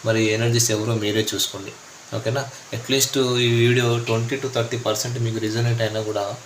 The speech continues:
ఇది మీ రీడింగ్ లాగా తీసుకొని మీరు పర్సనల్ రీడింగ్ అనేది తీసుకోవచ్చు,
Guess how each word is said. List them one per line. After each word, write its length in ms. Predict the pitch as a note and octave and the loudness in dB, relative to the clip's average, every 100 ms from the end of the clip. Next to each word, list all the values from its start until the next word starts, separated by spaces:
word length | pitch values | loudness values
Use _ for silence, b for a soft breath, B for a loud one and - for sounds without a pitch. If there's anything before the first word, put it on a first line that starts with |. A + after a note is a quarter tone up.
| - - - | -18 -20 -6
ఇది 120 | A#2 A2 | -4 0
మీ 180 | A2 | 0
రీడింగ్ 300 | A2 A2 A#2 | 2 2 2
లాగా 180 | A#2+ A#2 | 2 2
తీసుకొని 680 | A2 G#2+ - A#2 G#2+ G#2 G#2+ | 0 -4 -4 -4 -4 -8 -6
మీరు 140 | A2 | -6
పర్సనల్ 420 | - G#2+ - B2 | -2 0 2 2
రీడింగ్ 220 | A2+ G#2+ G#2 | 2 0 -6
అనేది 220 | A2 B2+ | -8 -8
తీసుకోవచ్చు, 440 | G#2 - - - | -6 -8 -8 -12